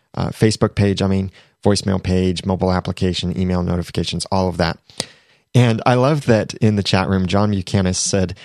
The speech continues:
that five dollars is just one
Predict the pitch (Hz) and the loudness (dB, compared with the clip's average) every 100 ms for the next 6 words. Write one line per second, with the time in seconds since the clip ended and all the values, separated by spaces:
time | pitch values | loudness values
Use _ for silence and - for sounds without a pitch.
0 | - - - 104 95 - 113 117 117 107 | -20 -8 2 2 2 2 2 4 4 4
1 | 101 - 110 90 90 110 120 - - _ | 2 0 0 0 2 2 2 -4 -12 _
2 | _ _ _ - _ _ 98 101 104 107 | _ _ _ -12 _ _ -2 2 2 2